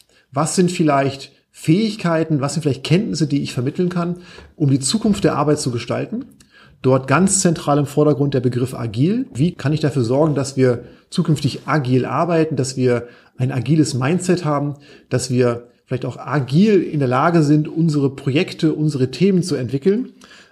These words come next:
Also das heißt, diese klassischen Buzzwords, die viele von uns schon gehört haben werden, waren in diesem Umfeld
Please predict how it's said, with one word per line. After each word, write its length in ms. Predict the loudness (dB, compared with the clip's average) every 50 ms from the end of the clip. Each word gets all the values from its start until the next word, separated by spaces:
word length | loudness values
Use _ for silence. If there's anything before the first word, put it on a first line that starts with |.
| _ -6
Also 120 | -4 -2 0
das 100 | 2 2
heißt, 220 | 2 2 0 0
diese 420 | 0 2 4 2 2 0 -4 -16 -20 _ -8
klassischen 420 | -4 -4 -4 -4 -2 -2 -4 -2
Buzzwords, 480 | -2 -2 -2 -2 0 2 2 2 0 0
die 120 | -4 -4
viele 220 | -2 -2 0 0 0
von 200 | -2 -2 -6 -4
uns 160 | -8 -6 -4
schon 160 | -4 -2 -2
gehört 220 | 0 0 0 0
haben 220 | -2 -2 -2 -2 0
werden, 320 | 0 0 0 0 -4 -8 -12 -20 -20 _ _ -4
waren 200 | -4 -2 -2 -2
in 80 | -2
diesem 280 | 0 2 2 2 2 0
Umfeld 540 | -2 -4 -4 -2 2 2 2 2 2 0